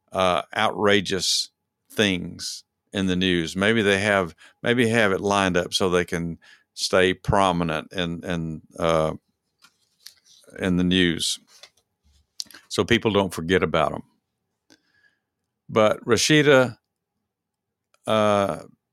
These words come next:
Tlaib, I believe that's it, Tlaib,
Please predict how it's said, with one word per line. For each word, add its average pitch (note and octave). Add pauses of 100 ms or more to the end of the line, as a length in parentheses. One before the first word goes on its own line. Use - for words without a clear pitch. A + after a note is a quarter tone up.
(460)
Tlaib, G2+
I -
believe G2
that's F2+
it, F#2 (260)
Tlaib, G#2+